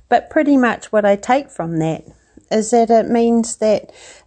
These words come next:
it enhances the right of people to determine how they want their food to be grown, where it is to be grown, and who, um, describes and, and supports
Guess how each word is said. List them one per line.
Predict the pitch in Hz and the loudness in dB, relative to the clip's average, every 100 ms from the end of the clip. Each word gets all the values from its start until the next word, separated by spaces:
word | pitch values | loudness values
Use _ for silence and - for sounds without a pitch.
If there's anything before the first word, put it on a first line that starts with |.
| _ | _
it | - - - | 0 0 0
enhances | 233 226 214 247 247 - 262 226 | 0 0 0 0 0 -4 -6 -4
the | 233 | -4
right | 190 180 170 | -2 -2 -2
of | 170 - | -8 -10
people | - 175 - 190 175 185 185 - - | -10 -10 -4 -2 -2 -6 -10 -16 -6
to | - | -4
determine | 208 208 202 - - 226 226 214 190 185 | -2 -2 -6 -8 -2 2 4 2 0 -2
how | 170 196 190 196 196 190 - | -2 0 0 0 -2 -6 -6
they | 202 | -2
want | 185 185 | 0 -2
their | 180 | -4
food | 180 - 190 185 | -6 -2 -4 -4
to | - | -10
be | 170 | -8
grown, | 165 175 185 220 247 262 262 - - - _ | -6 -2 0 2 4 2 0 -14 -20 -20 _
where | 208 240 269 247 | 0 4 4 4
it | 196 | 0
is | 185 - | -6 -10
to | - | -12
be | 165 | -12
grown, | 165 170 165 165 165 170 _ - - _ | -6 -2 -2 -2 -4 -6 _ -20 -20 _
and | - 240 220 | 0 0 2
who, | 240 247 233 226 _ _ - - _ _ _ _ - _ | 0 0 0 -6 _ _ -20 -20 _ _ _ _ -20 _
um, | - 202 202 185 185 _ _ | -6 -4 -4 -6 -10 _ _
describes | 196 190 - 190 202 214 220 196 - | -4 -4 -2 0 2 0 -2 -4 -4
and, | 202 190 190 - | -2 0 -2 -4
and | 196 196 | -6 -6
supports | - 190 - 226 214 185 - - | -8 -10 -4 0 0 -2 -6 -14